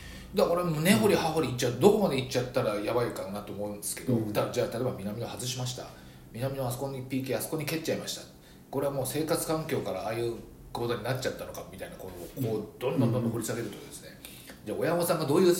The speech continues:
Speaker 1: 育て方をしたんだろうって言っちゃうと思うんですよ。
Speaker 2: 言っちゃう、そうね。うん。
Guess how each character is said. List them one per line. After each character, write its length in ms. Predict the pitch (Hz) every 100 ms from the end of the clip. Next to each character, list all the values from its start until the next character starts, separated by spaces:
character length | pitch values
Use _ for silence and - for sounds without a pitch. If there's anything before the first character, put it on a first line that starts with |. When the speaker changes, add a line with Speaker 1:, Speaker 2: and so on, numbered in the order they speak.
| - - - -
Speaker 1:
育 260 | - 143 160
て 80 |
方 200 | 160 160
を 80 | 175
し 60 | -
た 100 | 165
ん 20 |
だ 60 | 165
ろ 80 |
う 20 | 165
っ 40 | -
て 60 | -
言 100 | 220
っ 20 |
ち 120 | -
ゃ 60 | 220
う 40 |
と 60 | 208
思 80 | 185
う 20 |
ん 20 |
で 120 | 165 135
す 60 |
よ。 60 | 151
Speaker 2:
言 60 | 123
っ 20 |
ち 40 |
ゃ 40 | 127
う、 80 |
そ 0 |
う 40 | 123
ね。 80 | 131 - - - - - - - - - -
う 20 |
ん。 180 | 123 -